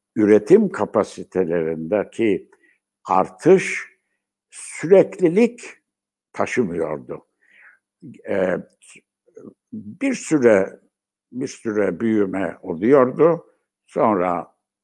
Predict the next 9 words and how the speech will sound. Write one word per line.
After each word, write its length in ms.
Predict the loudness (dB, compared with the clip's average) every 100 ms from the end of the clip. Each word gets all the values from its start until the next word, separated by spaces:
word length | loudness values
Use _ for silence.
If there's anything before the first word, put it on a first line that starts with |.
| -20 -20 -14
duruyordu. 920 | -10 -4 4 6 4 2 2 2 0 -14 _ _ _ -14
Nüfus 540 | -6 -4 -4 -6 -8 -10
arttığı 520 | -4 -4 -4 -2 0
için 640 | 0 -2 0 0 0 -4 -2
veya 400 | 0 0 0 0
başka 420 | -2 -2 -4 -2
bir 120 | -4
takım 300 | -6 -4 -6
felaketlerle 1200 | -2 0 0 -2 -4 -6 -4 -2 -2 0 0 -2